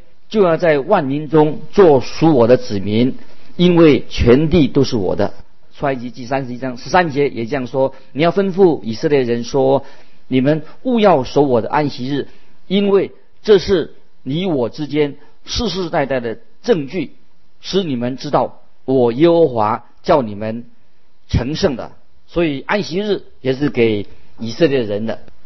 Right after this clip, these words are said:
第五，礼仪，这些礼仪是要在会幕和圣殿里行使的。以色列人要成为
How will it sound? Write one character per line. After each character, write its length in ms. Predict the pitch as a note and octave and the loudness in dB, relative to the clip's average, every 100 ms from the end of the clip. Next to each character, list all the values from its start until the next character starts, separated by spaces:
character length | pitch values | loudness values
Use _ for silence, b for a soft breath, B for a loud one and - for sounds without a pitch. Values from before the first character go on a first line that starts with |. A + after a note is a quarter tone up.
| - - | -12 -10
第 160 | - F#3+ | -2 0
五， 560 | C#3 A2+ A2 B2+ E3 - - - - - | 2 2 2 4 2 -2 -12 -12 -12 -6
礼 200 | C3+ C3+ | 0 0
仪， 640 | A#2+ A#2 A2+ A#2+ D3+ F#3 - - - - - - - | 0 -2 -2 0 0 -2 -6 -12 -14 -16 -18 -18 -6
这 120 | F#3 | 0
些 100 | F3+ | 0
礼 160 | C#3 A#2+ | 0 -4
仪 400 | A2 A2+ C3+ - - - - - - - | -6 -6 -6 -8 -14 -16 -16 -16 -16 -18
是 160 | - D3+ | -14 0
要 140 | D3 | 0
在 240 | C#3 C#3+ B2+ | 2 0 0
会 220 | A#2 D3 | 4 4
幕 260 | D3+ C3+ G2+ | 6 2 2
和 300 | A2+ A#2+ C3+ | 2 2 4
圣 300 | - C#3 B2+ | 2 2 4
殿 260 | C#3 A#2 | 4 4
里 180 | G2 F2+ | 0 -2
行 240 | F2 A2+ | -2 0
使 240 | C3 - F2 | -2 -2 -2
的。 240 | F2+ D#2 - - - - - - - | 0 -2 -6 -10 -10 -14 -18 -18 -10
以 160 | B2+ | -6
色 120 | - - | 0 2
列 140 | E3+ | 2
人 320 | C3 A2+ B2+ - | 2 0 -2 -6
要 180 | C3+ A#2+ | -2 -2
成 220 | - A#2 | -4 -4
为 260 | G#2 G#2 | 0 2